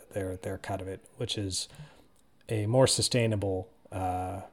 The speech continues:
way of approaching a hit-driven industry like games, I think, than to bank on your company being the one that makes the hits all the time.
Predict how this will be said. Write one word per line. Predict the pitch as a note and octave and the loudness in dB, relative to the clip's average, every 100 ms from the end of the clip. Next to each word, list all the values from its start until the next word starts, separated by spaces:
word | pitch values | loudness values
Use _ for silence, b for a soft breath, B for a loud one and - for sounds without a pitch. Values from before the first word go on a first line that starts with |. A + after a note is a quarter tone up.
| _ _ _ _ _ | _ _ _ _ _
way | A#2+ A2 G2+ | -2 0 2
of | G2 | 0
approaching | G#2+ - G2+ - G#2+ | -2 -2 -2 0 -2
a | |
hit-driven | G2 B2+ G#2 A2+ F#2+ F#2+ | -2 -2 -4 -6 -4 -6
industry | F#2+ G2 - F#2+ | -6 -8 -6 -8
like | F#2 F#2+ | -6 -6
games, | G2 F#2+ F#2 F#2 - | -4 -6 -6 -8 -10
I | - | -10
think, | - F#2+ - B B B B _ | -10 -10 -12 B B B B _
than | G#2+ G2 F#2 F#2+ F#2 F#2+ - _ _ _ _ _ - | -4 -2 -4 -6 -8 -10 -14 _ _ _ _ _ -6
to | G#2+ G2 F#2 F2+ - - A2 | -2 -2 -4 -6 -12 -4 -2
bank | G#2+ G2 G#2+ | 0 -2 -4
on | F#2+ F#2 | -4 -6
your | F2+ G2+ F#2+ | -6 -4 -4
company | - F#2+ F2+ F#2+ F2+ | -6 -8 -8 -8 -8
being | F#2+ F#2 | -10 -8
the | |
one | F#2 F#2 F2+ | -8 -8 -8
that | F2+ | -8
makes | F#2+ - - | -8 -6 -6
the | F#2+ | -6
hits | - F#2 - | -6 -6 -6
all | F#2 F2+ | -6 -8
the | F#2+ | -10
time. | - - | -12 -14